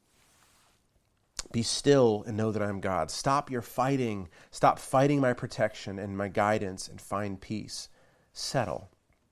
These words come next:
And so I want to finish with a couple practical observations or steps for us that we can think about. If you want to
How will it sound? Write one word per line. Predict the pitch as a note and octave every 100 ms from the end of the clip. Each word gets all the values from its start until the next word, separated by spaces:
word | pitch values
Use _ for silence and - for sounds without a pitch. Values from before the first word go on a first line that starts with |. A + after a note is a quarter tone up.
| _ _ _ -
And | B2
so | D#3+
I |
want | E3+
to | C#3+
finish | F#3 E3 -
with | B2+ B2
a |
couple | - C#3 B2
practical | - A#2 - B2+ A#2 G#2+ - - - - -
observations | B2 A#2+ - A#2 A#2 A#2+ - A#2+ A#2 A2
or | G#2 F2+
steps | F2+ - - A2+ -
for | - G2+
us | F#2+ F#2+ -
that | G2+
we | G#2+
can | G2+
think | F#2+ G#2+
about. | F#2+ F#2
If | F2+ G#2+
you |
want | G#2+
to | G2+